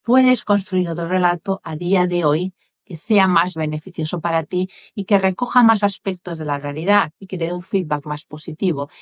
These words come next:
y te ayude a ser más flexible. Al final, mm, la persona más flexible es la que tiene más opciones. Y siempre tener más opciones es mejor que tener menos opciones, y eso es así.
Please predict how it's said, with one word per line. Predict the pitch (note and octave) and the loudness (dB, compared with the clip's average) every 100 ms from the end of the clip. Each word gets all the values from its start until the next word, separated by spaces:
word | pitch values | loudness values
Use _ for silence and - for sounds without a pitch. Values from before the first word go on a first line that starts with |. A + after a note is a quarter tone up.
| - | -10
y | F#3 | -8
te | E3+ | -2
ayude | D#3 D#3+ E3+ F3+ | 0 0 2 2
a | D#3 - - _ | 2 2 -6 _
ser | - - F3 D#3 | -8 -2 -2 0
más | D#3 D#3+ | 0 0
flexible. | - C3+ - - D3 - - - _ _ _ _ | -4 -6 -6 -4 -6 -6 -14 -16 _ _ _ _
Al | D#3+ | -12
final, | D#3+ F#3+ F3+ G3 G3 - _ _ _ _ | -6 -2 2 4 2 -2 _ _ _ _
mm, | - E3 D#3+ D#3 D#3 | -6 0 2 2 4
la | D#3+ | 2
persona | F3 - G3+ | 0 2 4
más | F#3+ F3+ | 4 0
flexible | - D3 - - F3 D3+ C#3+ C#3+ - _ | -2 -6 -6 0 2 2 2 0 -8 _
es | G3+ F#3+ | -4 -2
la | E3+ | 0
que | D#3+ | 0
tiene | F3+ F3 | 2 2
más | D#3 - | 0 -4
opciones. | - - D#3 C3+ G#2 - - - | -10 -6 -4 -2 -6 -12 -20 -8
Y | E3+ | -6
siempre | - F3+ F3 | -4 0 0
tener | E3 C#3+ E3 | -2 -4 0
más | F#3 G#3+ | 0 -2
opciones | G#3 - G#3 F#3 F#3+ | -2 2 2 2 -2
es | E3+ | -4
mejor | F3+ F3+ F#3+ | -2 0 0
que | - | -2
tener | A#3+ C#4 C4 | -4 2 4
menos | A#3 A3+ | 6 4
opciones, | A3+ - F#4 D4 - - | 0 -2 0 2 0 -2
y | |
eso | G3+ A3 | 0 0
es | G#3+ | -2
así. | - - | -4 -4